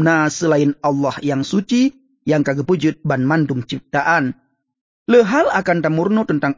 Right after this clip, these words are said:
Allah dan para nabi. Akan takalan bahwa walaupun leka yang getulih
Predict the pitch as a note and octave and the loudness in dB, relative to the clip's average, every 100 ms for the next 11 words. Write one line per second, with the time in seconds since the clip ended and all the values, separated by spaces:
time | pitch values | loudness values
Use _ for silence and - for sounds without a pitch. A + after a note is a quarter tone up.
0 | G3 A3 G#3+ A3+ D#3+ C#3+ C#3 C3+ D#3+ F3 | -2 0 0 -2 -4 -4 -2 0 2 0
1 | C#3 - _ _ _ _ - F#3+ A3+ A3+ | -4 -6 _ _ _ _ -6 -2 0 -2
2 | A3 A3 A#3+ F#3+ E3+ C#3 C3 - _ _ | 0 0 2 2 0 -2 -6 -8 _ _
3 | - F3+ A3 A3+ D#4+ D#4+ G3+ A#3 F3 E3 | -2 2 2 2 0 2 4 4 2 0
4 | D#3 C#3 D3 F#3+ G#3+ | 0 0 0 0 0